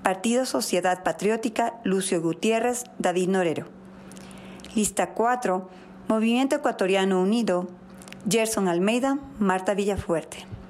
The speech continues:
Lista ocho, Avanza, Isidro Romero, Sofía Merino. Lista diez, Fuerza Ecuador, Carlos Acnay,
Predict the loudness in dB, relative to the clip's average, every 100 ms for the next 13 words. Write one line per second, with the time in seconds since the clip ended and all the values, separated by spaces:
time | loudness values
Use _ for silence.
0 | -18 -18 -18 -12 -2 0 0 2 2 4
1 | 2 0 -2 -2 -6 -20 -4 0 2 2
2 | 2 2 0 -2 -8 -18 -20 -20 -20 -6
3 | -2 0 0 2 2 2 2 2 2 2
4 | 0 -2 -2 -2 0 2 2 0 -2 -6
5 | -14 -18 -20 -20 -18 -18 -4 -2 0 0
6 | 0 0 0 -2 -6 -12 -14 -14 -12 0
7 | 2 2 2 2 0 2 2 2 -2 -8
8 | -20 -20 -20 -12 0 0 2 0 -2 -2
9 | 2 2 2